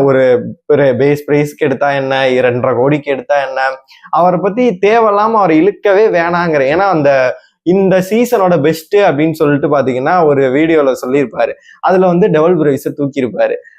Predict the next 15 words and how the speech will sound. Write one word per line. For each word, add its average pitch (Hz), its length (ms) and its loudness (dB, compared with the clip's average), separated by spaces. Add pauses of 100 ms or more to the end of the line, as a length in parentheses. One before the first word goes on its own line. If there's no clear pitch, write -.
அப்படி 185 260 0
இருக்கும்போது 240 440 2
இவர் 208 180 2
டெவல் 214 300 2
பிரேவிஸ், 208 320 2
டெவல் 185 260 2
பிரேவிஸ்ன்னு 185 320 2
சொல்லிட்டு 151 200 -2
அவரை 180 300 0
பத்தியே 196 300 -2
சுத்தி 180 300 -4
வந்துட்டு 156 340 0
இருக்கனாலதான் 143 480 0
பாத்தீங்கன்னா 123 340 -2
ஏதோ 151 220 2